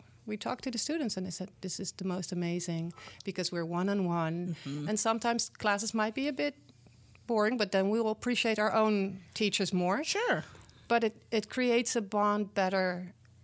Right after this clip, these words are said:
Speaker 1: Uh, they're not up in the forefront, but they're together on their own. And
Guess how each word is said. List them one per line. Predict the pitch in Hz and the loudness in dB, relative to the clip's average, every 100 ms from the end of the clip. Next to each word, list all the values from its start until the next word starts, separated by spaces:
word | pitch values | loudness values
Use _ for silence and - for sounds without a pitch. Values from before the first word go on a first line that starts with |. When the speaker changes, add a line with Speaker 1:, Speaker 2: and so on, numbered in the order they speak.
| - - - - | -20 -20 -20 -2
Speaker 1:
Uh, | 202 190 185 180 | 2 2 2 0
they're | 190 185 180 | 0 0 2
not | 185 190 - - - | 0 -2 -4 -6 -2
up | 190 - | -2 0
in | 196 | -2
the | 190 | -2
forefront, | - 202 185 180 - 170 165 170 - - | -4 0 0 0 -2 -4 -4 -6 -10 -8
but | 185 180 | -8 -4
they're | 180 180 | -4 -4
together | - 175 180 170 165 | -6 -2 -2 0 -2
on | 170 165 | -2 0
their | 165 - | -2 -2
own. | 170 165 165 175 - - - - - - | -2 -2 -2 -6 -10 -20 -20 -20 -20 -8
And | 180 170 165 165 - | -2 0 2 0 -4